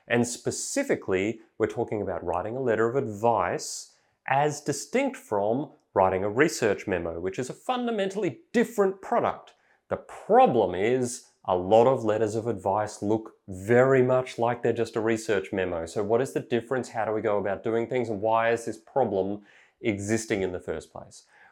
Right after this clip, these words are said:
When you went to law school, if you're a, say, a law student still, maybe you're a clerk or a graduate or a junior lawyer, most of the writing you have done has taken place during law school, correct? Yes, let's just go with yes, even if that's not necessarily true.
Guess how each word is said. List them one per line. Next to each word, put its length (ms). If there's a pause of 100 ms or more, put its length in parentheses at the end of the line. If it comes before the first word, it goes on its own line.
(100)
When 260
you 100
went 220
to 80
law 260
school, 500
if 140
you're 200
a, 120
say, 260
a 140
law 400
student 560
still, 500
maybe 280
you're 160
a 60
clerk 440
or 80
a 80
graduate 400
or 160
a 60
junior 260
lawyer, 380 (260)
most 520
of 140
the 100
writing 380
you 100
have 160
done 200
has 120
taken 300
place 260
during 280
law 140
school, 340 (120)
correct? 400 (240)
Yes, 400 (100)
let's 140
just 200 (220)
go 140
with 140
yes, 260
even 160
if 120
that's 240
not 160
necessarily 500
true. 280